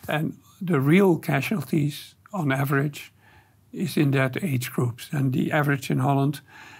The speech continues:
is that the person who died at, at the age of eighty-three. If you are not in this dying process, but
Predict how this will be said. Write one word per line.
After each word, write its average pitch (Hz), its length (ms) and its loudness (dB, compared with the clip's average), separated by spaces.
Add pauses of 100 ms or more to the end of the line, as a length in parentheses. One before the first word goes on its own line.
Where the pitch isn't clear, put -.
(160)
is 139 160 -4
that 139 520 -2
the 147 60 -4
person 143 480 0
who 143 400 0
died 147 420 0 (100)
at, 160 240 -4 (160)
at 143 220 -2
the 160 140 2
age 139 260 0
of - 320 -4
eighty-three. 139 720 0 (1600)
If - 180 2
you 202 80 4
are 180 100 4
not 226 360 6
in 160 160 6
this 143 200 4
dying 143 440 2
process, 151 560 -2
but 160 320 -4